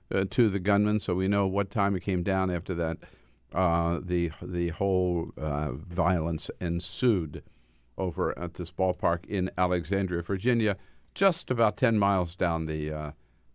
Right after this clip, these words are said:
uh, if that, down the parkway from across the river from Washington, D C.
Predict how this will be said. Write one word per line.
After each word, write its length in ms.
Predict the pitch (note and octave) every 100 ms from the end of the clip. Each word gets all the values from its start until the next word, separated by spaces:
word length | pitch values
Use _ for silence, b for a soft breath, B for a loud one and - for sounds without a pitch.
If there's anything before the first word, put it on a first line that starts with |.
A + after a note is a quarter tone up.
| -
uh, 180 | F2 D#2+
if 180 | A2+ G#2+
that, 300 | B2 B2 C#2+ _ _ _ _ _
down 460 | G#2+ F#2 F#2 F2 D#2 -
the 80 | -
parkway 560 | - A#2+ - E2+ D2 E2 b b -
from 300 | G2 D#2+ D2+
across 380 | - D#2+ F#2 G2
the 80 | F#2+
river 300 | F2 E2+ E2
from 400 | - F#2 E2 D#2+
Washington, 680 | - D#2+ E2 - D#2 D2+ D2
D 180 | D#2+ D2+
C. 340 | - D#2+ C#2